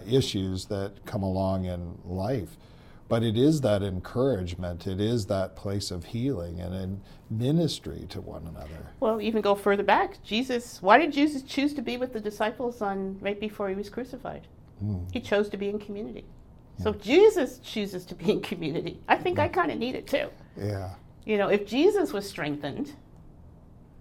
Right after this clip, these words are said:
Speaker 2: by others, so I need to be strengthened by others. So our, our image of who we are supposed to be has to change.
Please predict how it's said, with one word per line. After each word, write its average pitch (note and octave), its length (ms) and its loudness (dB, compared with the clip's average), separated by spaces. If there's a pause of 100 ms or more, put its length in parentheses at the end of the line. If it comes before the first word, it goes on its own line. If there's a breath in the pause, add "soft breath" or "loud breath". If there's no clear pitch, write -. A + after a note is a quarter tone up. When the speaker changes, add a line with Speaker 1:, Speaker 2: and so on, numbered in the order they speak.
(120)
Speaker 2:
by D#3+ 320 4 (160)
others, - 540 -2 (760 soft breath)
so B3+ 300 4
I A3 220 4
need F#3 200 -6
to - 60 -10
be D#3+ 140 -8
strengthened D#3 440 -10
by - 180 -6
others. - 260 -10 (200 loud breath)
So B3+ 260 8
our, B3 280 10 (240 loud breath)
our B3 240 10
image A#4 380 4
of D4 120 6
who D4 280 4
we D4 160 8
are B3 80 6
supposed A3+ 560 -2
to F3+ 60 -8
be F#3 260 -6
has E3 240 -8
to F#3 80 -14
change. E3 440 -16